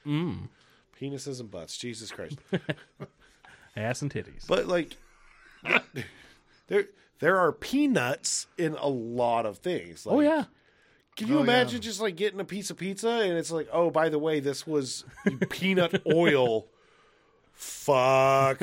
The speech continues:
Speaker 2: <laughs>
Speaker 1: You sons of bitches.
Speaker 3: Well, <clears throat> let me just interject something here. When I was a kid, when I, I know it was a long time ago, back, I mean, we barely had automobiles, but,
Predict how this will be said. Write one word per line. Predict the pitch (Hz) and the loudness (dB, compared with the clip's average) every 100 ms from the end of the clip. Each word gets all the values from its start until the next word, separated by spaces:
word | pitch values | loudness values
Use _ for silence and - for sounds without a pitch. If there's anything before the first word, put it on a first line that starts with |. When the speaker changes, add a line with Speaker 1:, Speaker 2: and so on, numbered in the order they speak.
| - | -2
Speaker 2:
<laughs> | 185 143 - - _ _ - | -2 -2 -6 -6 _ _ -14
Speaker 1:
You | 110 | -10
sons | - - 107 98 | -8 -6 -6 -8
of | 92 87 | -12 -10
bitches. | 101 107 113 135 | -8 -6 -6 -2
Speaker 3:
Well, | 175 165 147 - 139 107 98 | 2 0 -2 -10 -14 -14 -18
<clears throat> | - - | -20 -16
let | 127 190 196 | -6 -6 -2
me | 196 165 | -2 -4
just | 175 175 - | -6 -12 -10
interject | 165 170 139 170 202 - | -8 -6 -4 -6 -6 -8
something | 160 135 135 123 | -10 -8 -10 -6
here. | 139 131 113 - - _ _ _ | -4 -4 -8 -16 -20 _ _ _
When | - 123 | -10 -4
I | 170 | -2
was | 196 135 | -2 -4
a | 139 | -8
kid, | - 214 165 117 117 - _ _ _ _ _ _ _ _ _ _ _ _ _ _ _ _ _ _ _ _ | -4 -2 -2 -4 -10 -20 _ _ _ _ _ _ _ _ _ _ _ _ _ _ _ _ _ _ _ _
when | 117 127 | -12 -8
I, | 139 131 117 | -8 -8 -10
I | 120 123 | -8 -6
know | 139 | -4
it | 135 | -4
was | 104 | -6
a | 131 | -4
long | 139 139 | -4 -4
time | 131 160 165 127 | -4 -2 -2 -2
ago, | 120 127 | -6 -6
back, | 110 135 131 - | -6 -6 -8 -10
I | 117 | -12
mean, | 120 117 104 | -10 -12 -8
we | 127 123 - _ _ | -8 -8 -10 _ _
barely | 117 127 139 120 | -10 -6 -6 -6
had | 113 127 107 98 _ - | -6 -8 -8 -14 _ -8
automobiles, | 139 147 123 101 113 117 110 - | -6 -4 -6 -8 -8 -8 -10 -16
but, | 104 | -16